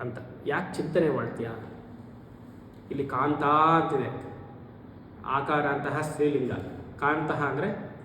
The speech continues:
ಪುಲ್ಲಿಂಗ, ಆಕಾರ ಅಂತಹ ಪುಲ್ಲಿಂಗ. "ಲಕ್ಷ್ಮೀಕಾಂತಂ ಕಮಲನಯನಂ" ಅಂತ ಬರುತ್ತಲ್ಲ, ಲಕ್ಷ್ಮೀಕಾಂತ ಅಂದ್ರೆ ಕೃಷ್ಣ. "ಯಾಕೆ ಚಿ-, ನಿಮ್ ಮನೆಯವ್ರ ಬಗ್ಗೆ ಚಿಂತೆ ಮಾಡ್ತೀಯಾ?" ಅಂತ ಸುರೇಶ ತೋಟಕಾಚಾರ್ಯ, ಅಲ್ಲ ಯಾರು, ಪದ್ಮಪಾದಾಚಾರ್ಯ ಹೇಳ್ತಿದ್ದಾರೆ.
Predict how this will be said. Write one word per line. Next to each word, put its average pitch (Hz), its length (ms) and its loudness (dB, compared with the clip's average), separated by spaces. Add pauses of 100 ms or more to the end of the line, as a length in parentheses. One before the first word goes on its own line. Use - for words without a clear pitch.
ಪುಲ್ಲಿಂಗ, 156 320 2
ಆಕಾರ 131 280 0
ಅಂತಹ 143 340 0
ಪುಲ್ಲಿಂಗ. 123 420 -2 (200)
"ಲಕ್ಷ್ಮೀಕಾಂತಂ 147 1120 2
ಕಮಲನಯನಂ" 131 840 0 (120)
ಅಂತ 123 140 -4
ಬರುತ್ತಲ್ಲ, 117 360 -4 (1200)
ಲಕ್ಷ್ಮೀಕಾಂತ 147 760 2
ಅಂದ್ರೆ 175 260 0
ಕೃಷ್ಣ. 151 340 -6 (2250)
"ಯಾಕೆ 151 320 -4
ಚಿ-, 160 180 -2
ನಿಮ್ 135 180 0
ಮನೆಯವ್ರ 139 260 4
ಬಗ್ಗೆ 131 220 0
ಚಿಂತೆ 120 280 2
ಮಾಡ್ತೀಯಾ?" 117 760 -4 (300)
ಅಂತ 139 160 -2
ಸುರೇಶ 139 360 4 (300)
ತೋಟಕಾಚಾರ್ಯ, 127 580 -2
ಅಲ್ಲ 117 160 -6
ಯಾರು, 117 520 -8
ಪದ್ಮಪಾದಾಚಾರ್ಯ 131 680 2
ಹೇಳ್ತಿದ್ದಾರೆ. 110 540 -6